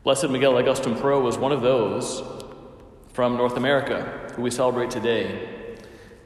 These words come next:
He was one who was handed over by his countrymen, his brothers, his, his relatives to be put to death.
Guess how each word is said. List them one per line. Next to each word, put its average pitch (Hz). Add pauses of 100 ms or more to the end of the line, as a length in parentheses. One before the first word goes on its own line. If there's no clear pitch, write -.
(120)
He 143
was 127
one 131
who 120
was 117
handed 139
over 123
by 90 (320)
his -
countrymen, 131
his 107
brothers, 107
his, 104 (260)
his 80
relatives 123
to -
be 127
put 143
to 113
death. 120